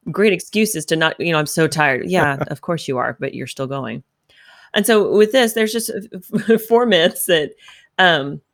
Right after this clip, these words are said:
Speaker 1: I've seen over the, the several years that screen time has been available for kids. And I know I'm, I'm old enough, the screen time
Speaker 2: Uh-huh.
Speaker 1: was not a thing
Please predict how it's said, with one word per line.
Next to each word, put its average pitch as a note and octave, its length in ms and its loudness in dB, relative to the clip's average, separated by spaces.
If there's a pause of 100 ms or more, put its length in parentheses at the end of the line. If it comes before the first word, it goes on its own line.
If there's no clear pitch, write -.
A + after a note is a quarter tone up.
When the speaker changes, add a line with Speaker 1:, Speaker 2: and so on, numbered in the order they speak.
Speaker 1:
I've F#3+ 140 0
seen A#3 180 0
over G#3+ 160 2
the, E3+ 380 2
the E3 100 -4
several F#3 360 -4
years D#3+ 300 -2
that C#3+ 380 -4
screen F3 340 -6
time D#3 220 -4
has D3 140 -6
been D3 140 -4
available D3 440 -4
for C#3 180 -12
kids. C3+ 360 -8
And C#3+ 160 -6 (420)
I A3+ 80 2
know B3 180 2
I'm, A#3 340 0 (100)
I'm B3 200 0
old F#3+ 200 2
enough, G#3 320 -2
the F3 80 -12
screen G#3 240 0
time G3+ 120 0
Speaker 2:
Uh-huh. F#3 80 -2
Speaker 1:
was D#3+ 120 -4
not D#3 160 -2
a D3+ 40 -2
thing C3 480 -6